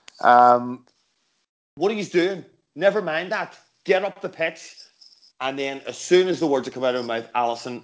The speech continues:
runs across and just basically says to everybody, "Get the fuck up the pitch now. Enough of this nonsense." Then when the free kick's about to get taken, to, to be fair, um, Sturridge cleverly wins.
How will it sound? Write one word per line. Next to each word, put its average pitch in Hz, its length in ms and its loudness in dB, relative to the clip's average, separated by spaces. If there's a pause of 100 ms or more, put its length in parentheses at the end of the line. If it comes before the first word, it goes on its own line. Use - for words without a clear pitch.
runs 147 260 4
across 104 520 -2
and 101 140 -10
just 104 200 -8
basically 101 340 -4
says 90 260 0
to 101 80 -2
everybody, 90 360 -4 (240)
"Get 143 160 4
the 156 80 2
fuck - 260 4
up - 140 2
the 113 80 4
pitch - 320 0
now. 95 340 2 (140)
Enough 123 260 4
of 131 80 4
this 117 320 -2
nonsense." 120 640 -4 (420)
Then 175 320 4
when 151 300 -4 (240)
the 123 60 -2
free 135 200 0
kick's - 600 -4
about 131 240 2
to 131 60 -6
get 120 180 -6
taken, 123 320 -2
to, 120 80 -8 (220)
to 202 100 0
be 127 100 0
fair, 123 480 2 (440)
um, 113 220 -2
Sturridge 123 460 0
cleverly 123 480 0
wins. 110 560 -2